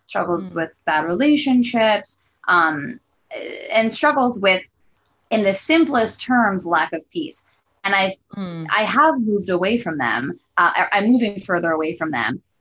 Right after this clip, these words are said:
Speaker 1: But now that's the question. What am I moving towards? Like, what am I trying to pursue? And I think it's funny because, um, I, there was this point of time where I was, uh,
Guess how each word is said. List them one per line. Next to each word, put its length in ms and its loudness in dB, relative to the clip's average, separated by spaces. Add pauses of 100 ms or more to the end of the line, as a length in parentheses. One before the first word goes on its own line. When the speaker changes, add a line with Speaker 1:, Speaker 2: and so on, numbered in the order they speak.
Speaker 1:
But 200 2 (100)
now 360 0
that's 180 -6
the 120 -4
question. 380 -4
What 140 2
am 120 0
I 40 -2
moving 340 -4
towards? 480 -4
Like, 160 -10
what 360 -2
am 120 -2
I 80 -2
trying 220 -8
to 60 -10
pursue? 640 -8 (340)
And 140 0
I 160 2
think 340 2 (880)
it's 220 -6
funny 300 0
because, 580 -4 (120)
um, 540 -2 (680)
I, 260 0
there 160 0
was 160 -4
this 340 -8 (380)
point 220 0
of 80 -2
time 160 -2
where 100 4
I 40 2
was, 280 -6
uh, 240 -10